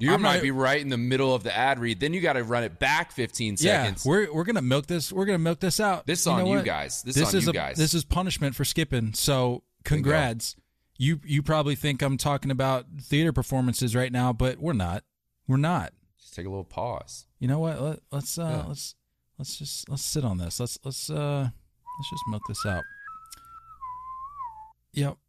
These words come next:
Speaker 2: Yep. Maybe a little longer.
Speaker 1: <laughs>
Speaker 2: <laughs> Maybe a little longer. That, that probably feels good.
Speaker 1: That feels right.
Speaker 2: Nate, let me tell you about SeatGeek. It's the answer to all your ticket needs. Are you looking for tickets? Do you have plans with friends or family to make it to an upcoming game or concert? People listening right now are probably like, "Did they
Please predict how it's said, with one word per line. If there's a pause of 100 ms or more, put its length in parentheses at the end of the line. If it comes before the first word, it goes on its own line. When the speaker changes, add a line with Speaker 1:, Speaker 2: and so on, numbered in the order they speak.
(320)
Speaker 2:
Yep.
Maybe
a
little
longer.
Speaker 1:
<laughs>
Speaker 2:
<laughs>
Maybe
a
little
longer. (120)
That,
that
probably
feels
good. (240)
Speaker 1:
That
feels
right.
Speaker 2:
Nate, (340)
let
me
tell
you
about
SeatGeek.
It's
the
answer
to
all
your
ticket
needs.
Are
you
looking
for
tickets?
Do
you
have
plans
with
friends
or
family
to
make
it
to
an
upcoming
game
or
concert? (440)
People
listening
right
now
are
probably
like,
"Did
they